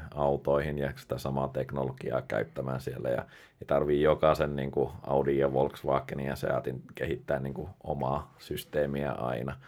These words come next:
Et sellaisia selkeitä niinku skaalaetuja siellä, siellä sisällä myös on. Mut tota,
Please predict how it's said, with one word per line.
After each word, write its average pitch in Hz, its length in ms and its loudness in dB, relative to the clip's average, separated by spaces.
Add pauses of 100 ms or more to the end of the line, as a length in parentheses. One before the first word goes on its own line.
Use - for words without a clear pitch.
(480)
Et 80 140 0
sellaisia 87 420 8
selkeitä 85 480 6
niinku 82 220 0
skaalaetuja 78 680 6
siellä, 73 320 2 (260)
siellä 73 280 -2
sisällä 69 460 0
myös 67 420 -2
on. 64 340 -2 (640)
Mut 69 280 -4
tota, 67 640 4